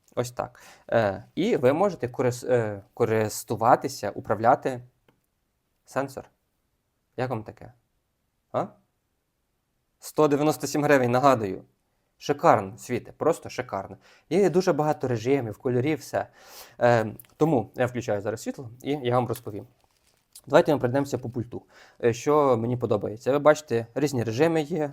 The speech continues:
ви можете яскравість збільшувати, зменшувати.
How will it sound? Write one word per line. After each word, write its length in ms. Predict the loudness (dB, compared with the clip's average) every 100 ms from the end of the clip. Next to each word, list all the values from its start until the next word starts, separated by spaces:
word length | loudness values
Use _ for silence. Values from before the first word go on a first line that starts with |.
| -6
ви 240 | -4 0
можете 600 | 2 0 -2 -2 -2 0 -4
яскравість 460 | -8 0 0 0
збільшувати, 560 | -2 -4 -4 -6 -8 -6
зменшувати. 600 | -2 -2 -2 -8 -6